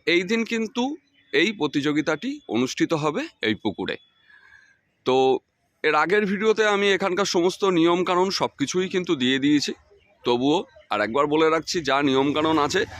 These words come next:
সেগুলি আপনারা লিফলেটে পেয়ে যাবেন। আমি লিফলেট এই ভিডিওর সঙ্গে অ্যাটাচ করে দেবো। এছাড়া এখানকার সমস্ত কন্ট্যাক্ট নাম্বার ও তার পাশাপাশি এখানকার লোকেশন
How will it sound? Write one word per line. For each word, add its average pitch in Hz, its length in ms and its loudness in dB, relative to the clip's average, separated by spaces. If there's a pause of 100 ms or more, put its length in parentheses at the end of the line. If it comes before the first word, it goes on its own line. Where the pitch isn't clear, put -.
(340)
সেগুলি 151 400 2
আপনারা 147 360 0
লিফলেটে 139 480 0
পেয়ে 143 220 0
যাবেন। 160 240 2
আমি 131 200 2
লিফলেট 127 440 2 (260)
এই 127 120 2
ভিডিওর 127 320 0
সঙ্গে 147 380 0 (400)
অ্যাটাচ 123 340 -2
করে 170 200 2
দেবো। 180 260 -2 (400)
এছাড়া 147 340 0
এখানকার 160 340 0
সমস্ত 175 400 -2
কন্ট্যাক্ট 170 480 0
নাম্বার 190 360 0 (580)
ও 240 240 0 (100)
তার 156 160 2
পাশাপাশি 151 640 -2 (200)
এখানকার 120 380 0
লোকেশন 156 500 0